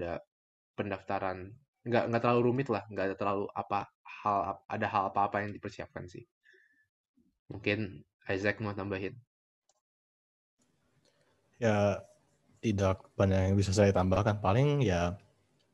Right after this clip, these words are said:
Speaker 2: scholarship, kalau, kalau nggak dapat scholarship, itu dapat lumayan kayak empat puluh persen tuition kalian akan, kalau dapat ya, kalau dapat itu akan di cover oleh tuition grant.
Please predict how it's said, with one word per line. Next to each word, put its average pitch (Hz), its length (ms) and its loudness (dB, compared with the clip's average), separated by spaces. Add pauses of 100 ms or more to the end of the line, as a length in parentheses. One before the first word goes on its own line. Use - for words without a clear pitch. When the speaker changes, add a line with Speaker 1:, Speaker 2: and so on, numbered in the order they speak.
(680)
Speaker 2:
scholarship, 104 880 6
kalau, 113 480 8 (400)
kalau 107 240 10
nggak 101 160 8
dapat 95 160 2
scholarship, 98 480 2 (800)
itu 160 500 8 (540)
dapat 110 400 8 (400)
lumayan 143 320 10
kayak 107 480 10
empat 117 240 6
puluh 120 160 10
persen 160 560 8 (160)
tuition 104 560 8
kalian 113 320 10
akan, 98 560 4
kalau 104 240 10
dapat 104 320 8
ya, 90 100 4 (140)
kalau 101 160 8
dapat 95 320 2
itu 127 320 8
akan 110 240 6
di 101 80 2
cover 131 480 4 (480)
oleh 117 240 10
tuition 95 480 4
grant. 90 320 4